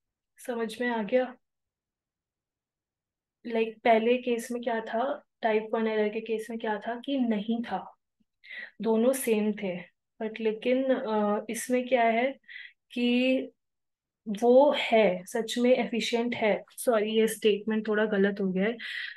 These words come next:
is, यहाँ पे आना चाहिए no more powerful, ठीक है। यहाँ पे ये detect हुआ है कि treatment, अ, same है, जबकि असल में treatment ए ज्यादा effective है placebo से। Okay, I hope you guys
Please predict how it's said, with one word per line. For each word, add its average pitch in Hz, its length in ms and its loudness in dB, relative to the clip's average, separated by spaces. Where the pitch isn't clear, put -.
is, 233 340 4
यहाँ 220 220 4
पे 226 140 0
आना 233 240 2
चाहिए 233 260 2
no 220 420 4
more 220 320 4
powerful, 180 540 -4
ठीक 214 240 -8
है। 254 160 -2
यहाँ 214 220 -2
पे 214 160 0
ये 233 160 4
detect 220 420 -2
हुआ 214 100 0
है 214 100 -2
कि 254 160 -8
treatment, 233 720 -4
अ, 208 240 0
same 233 420 4
है, 202 140 -2
जबकि 220 640 -4
असल 233 360 0
में 254 180 4
treatment 233 720 -2
ए 247 260 2
ज्यादा 220 580 0
effective 214 500 -4
है 254 120 -4
placebo 196 540 -2
से। 190 240 -8
Okay, 226 280 -4
I 214 140 0
hope 220 340 6
you 220 120 4
guys 220 320 6